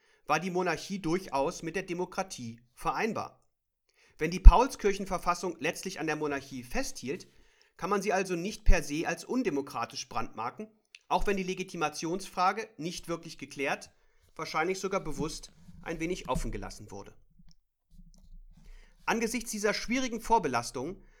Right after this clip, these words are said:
wandte sich die Nationalversammlung zunächst dem halbwegs konsentierten Bereich zu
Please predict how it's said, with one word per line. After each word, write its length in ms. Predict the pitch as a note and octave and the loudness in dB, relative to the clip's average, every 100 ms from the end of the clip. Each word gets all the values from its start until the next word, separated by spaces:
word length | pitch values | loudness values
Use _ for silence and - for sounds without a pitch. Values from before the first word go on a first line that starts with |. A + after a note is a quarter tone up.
| _ | _
wandte 240 | D3 G3 G#3+ | -2 -2 -2
sich 140 | A3 | -6
die 100 | A3+ | -2
Nationalversammlung 1000 | F3+ E3+ - C#3+ D#3 F#3 G3 G3 G#3 G#3 | 0 0 -2 0 0 0 -2 -2 -2 -4
zunächst 520 | - D#3+ D3 G3+ - | -4 -2 -2 -2 -4
dem 160 | E3+ D3 | -6 -2
halbwegs 440 | D3 D3+ E3+ - | -2 -2 -8 -6
konsentierten 640 | - D#3+ C#3 - F#3 - | -8 -6 -6 -4 -4 -4
Bereich 380 | F3 D#3 B2 - | -6 -2 -2 -4
zu 220 | - - | -14 -18